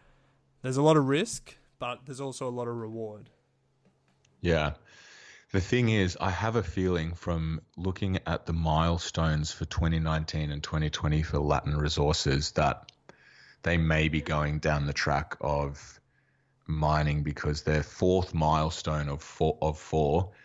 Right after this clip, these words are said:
Speaker 2: in the first quarter of twenty twenty is, um, commence plant construction. So I'm not sure if that means they're gonna start mining themselves if they do find, but who knows what,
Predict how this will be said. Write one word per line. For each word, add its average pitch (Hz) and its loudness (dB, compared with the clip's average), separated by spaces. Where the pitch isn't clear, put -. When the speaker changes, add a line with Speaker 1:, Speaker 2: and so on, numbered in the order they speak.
Speaker 2:
in 80 -2
the 78 0
first 78 0
quarter 73 -2
of 71 -6
twenty 76 -2
twenty 73 -2
is, 73 -2
um, 73 0
commence 78 2
plant 73 -2
construction. 73 -2
So 78 0
I'm 78 -2
not 82 0
sure 82 2
if - -6
that - -2
means 73 0
they're 78 -2
gonna 76 0
start 73 -2
mining 82 4
themselves 87 2
if - -4
they 80 0
do 90 2
find, 113 0
but - -2
who 82 -2
knows 76 -4
what, 65 -8